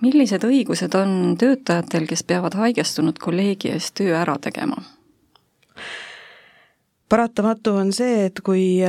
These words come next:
Speaker 2: kolleegid haigestuvad, noh, eriti kui siin on sellised suuremad viiruspuhangud, siis, äh, see võib nagu vikati ka kontorist üle käia, siis, siis need tugeva tervisega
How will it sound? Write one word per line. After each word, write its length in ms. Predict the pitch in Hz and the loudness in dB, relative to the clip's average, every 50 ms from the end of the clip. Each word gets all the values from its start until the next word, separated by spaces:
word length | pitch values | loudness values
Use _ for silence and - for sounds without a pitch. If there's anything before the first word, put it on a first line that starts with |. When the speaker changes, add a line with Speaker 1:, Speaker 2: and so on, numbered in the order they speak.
| 180 180 180 | 0 0 2
Speaker 2:
kolleegid 680 | 202 196 196 208 220 233 226 214 - 196 175 175 - 170 | 2 2 4 4 4 2 2 0 -2 -4 -4 -4 -2 0
haigestuvad, 680 | 180 185 180 - 196 - - - 226 226 233 226 - - - - - | 0 2 2 2 0 0 0 0 2 2 0 0 -2 -8 -10 -4 0
noh, 80 | 185 180 | 2 4
eriti 320 | 196 202 190 196 - 160 | 4 4 2 2 -2 0
kui 200 | 160 175 170 170 | 2 2 2 2
siin 160 | - 175 170 | 2 2 2
on 120 | 175 175 170 | 2 4 4
sellised 320 | 175 170 170 170 170 - | 2 2 2 2 0 2
suuremad 480 | - 208 208 202 180 170 160 160 160 180 | 4 4 6 6 4 2 2 0 2 4
viiruspuhangud, 880 | 202 214 208 170 139 - - 165 165 156 143 143 139 - 135 131 - | 4 6 6 4 2 0 0 0 2 2 2 2 0 0 -2 -2 -2
siis, 380 | - - - 151 147 - - - - | -2 0 0 2 2 0 0 0 0
äh, 300 | - 151 151 151 151 147 160 | 2 2 2 4 2 2 2
see 260 | 160 160 156 151 151 151 | 2 2 2 2 2 2
võib 280 | 160 160 151 151 - | 4 2 2 2 0
nagu 200 | 151 147 156 165 | 0 0 2 2
vikati 440 | 185 208 - 165 143 - - 127 117 | 2 2 2 0 -2 0 -2 -2 0
ka 180 | 135 139 135 131 135 | 0 0 0 0 0
kontorist 520 | 139 143 151 147 - 107 135 131 - - | 0 -2 0 0 -2 -2 -2 -2 -2 0
üle 160 | 165 156 131 135 | 2 2 2 2
käia, 360 | 139 139 139 135 135 131 135 143 | 0 0 0 0 0 0 0 -2
siis, 240 | - 147 147 - | -2 -2 -2 -2
siis 280 | - - - 156 151 - - - - 143 147 | -2 -2 -2 -2 -2 -2 -2 -2 0 0 0
need 320 | 147 143 143 - - - | 0 0 -2 -4 -4 -2
tugeva 360 | - 202 208 190 165 156 156 | 0 2 2 2 2 2 2
tervisega 600 | 160 165 175 170 165 160 156 160 151 156 160 156 | 2 2 2 2 0 0 0 0 0 0 0 0